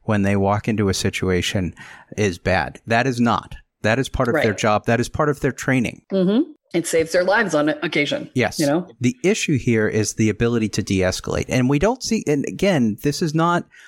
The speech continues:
Speaker 1: people versus police. This is,
Speaker 2: No.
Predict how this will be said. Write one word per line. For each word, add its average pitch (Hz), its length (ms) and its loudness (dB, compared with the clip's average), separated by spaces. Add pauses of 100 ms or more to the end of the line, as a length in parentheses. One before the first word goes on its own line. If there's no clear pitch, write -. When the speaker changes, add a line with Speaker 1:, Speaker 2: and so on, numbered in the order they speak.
(200)
Speaker 1:
people 160 260 0
versus 135 340 -2
police. - 720 -2 (320)
This 117 360 0
is, 113 600 2
Speaker 2:
No. - 80 -20